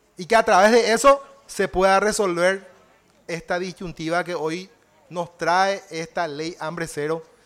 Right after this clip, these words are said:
que despojó de sus recursos, de su financiación, al programa de atención integral para los pacientes con cáncer. Presidente, vivimos en un país pacífico, con gente muy buena,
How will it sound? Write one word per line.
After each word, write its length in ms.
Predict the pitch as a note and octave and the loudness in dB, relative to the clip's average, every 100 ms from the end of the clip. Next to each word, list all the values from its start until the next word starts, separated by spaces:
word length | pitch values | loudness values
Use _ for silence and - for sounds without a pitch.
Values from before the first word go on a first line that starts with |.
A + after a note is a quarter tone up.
| _ - | _ -6
que 160 | F#3+ | -4
despojó 720 | G3+ G#3 G3+ - - A3 C#4+ - - _ _ | -2 -2 -2 -2 4 6 6 2 -20 _ _
de 120 | F#3 | -6
sus 160 | F#3+ G#3 | -4 -2
recursos, 800 | F#3+ E3 - B3 B3 A#3+ G#3+ - - | -2 -4 -2 -2 2 0 0 -8 -10
de 140 | E3 D3+ | -8 -6
su 240 | B3 C4+ | -2 0
financiación, 760 | C4 C4 B3 A#3+ G#3 A3+ C4 - _ _ _ _ _ _ _ _ | 2 0 0 0 2 2 2 -2 _ _ _ _ _ _ _ _
al 180 | - F#3+ | -4 -2
programa 520 | G#3 F3 E3 F#3 G3 | -2 0 0 0 0
de 80 | G3+ | 0
atención 500 | G3+ G3+ D#3 - F3 | -2 -4 -10 -6 -6
integral 580 | G3 G3 E3 D#3 F3 F#3 _ _ - | -6 -8 -4 -2 -4 -10 _ _ -6
para 180 | E3 E3+ | -4 -4
los 140 | F#3 | -6
pacientes 420 | D#3+ - D3 D#3 | -8 -8 -12 -12
con 160 | D#3+ C#3 | -14 -14
cáncer. 360 | A#2 A2 - _ _ _ _ _ _ _ _ _ _ _ _ _ _ _ _ _ _ _ _ _ | -14 -14 -18 _ _ _ _ _ _ _ _ _ _ _ _ _ _ _ _ _ _ _ _ _
Presidente, 680 | F#3+ G#3+ A3 A#3+ B3 C4 B3+ - _ _ _ _ E3+ | -6 -4 0 0 4 2 2 -14 _ _ _ _ -14
vivimos 400 | G3 A3+ C4+ B3 | -10 -6 -2 -2
en 80 | |
un 100 | A3+ | -2
país 440 | A3+ F#3+ G3+ F#3+ - _ _ _ _ _ _ - | -4 -4 -6 -12 -18 _ _ _ _ _ _ -4
pacífico, 640 | F#3+ E3+ - G3+ E3+ D3 | -2 -2 -8 -10 -10 -10
con 160 | E3 E3 | -8 -6
gente 280 | G3+ G#3 G3+ | -6 -6 -8
muy 360 | E3 F#3+ A#3 | -6 -2 -2
buena, 440 | F3 D3 D3 D#3+ | -4 -8 -8 -10